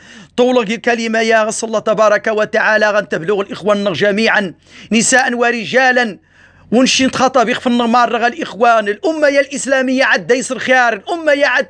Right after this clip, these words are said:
الدار، الأمة يا وات متجاه، الأمة يا القدر الناس تقيم، القدر الناس تحيا، القدر الناس كسير العزة.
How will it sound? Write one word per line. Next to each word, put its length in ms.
الدار، 500
الأمة 320
يا 120
وات 260
متجاه، 840
الأمة 380
يا 140
القدر 380
الناس 220
تقيم، 640
القدر 380
الناس 220
تحيا، 600
القدر 480
الناس 280
كسير 260
العزة. 760